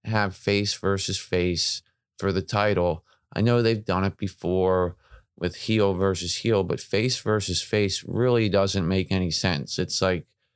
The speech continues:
two baby faces fighting. To me, it's like, okay, why would they fight? Why wouldn't they just talk it out?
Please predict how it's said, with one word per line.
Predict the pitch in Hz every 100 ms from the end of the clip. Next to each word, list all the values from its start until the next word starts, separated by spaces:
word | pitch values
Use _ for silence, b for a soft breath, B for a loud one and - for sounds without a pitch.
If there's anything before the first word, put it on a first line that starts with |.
| _ _ _ -
two | 117
baby | 117 110
faces | 110 117 110 104 107 104 95 - - _ _ _ _
fighting. | 107 113 113 110 110
To | 98 95
me, | 107 110 107
it's | 98 -
like, | 92 87 - _ _ _
okay, | - 104 110 110 110 104 107 _ _ _ _ _ _
why | 101
would | 101 104
they | 104
fight? | 95 107 85
Why | 90
wouldn't | 95 101 101
they | 98
just | 101 -
talk | - 87 98
it | 101
out? | 98 113 110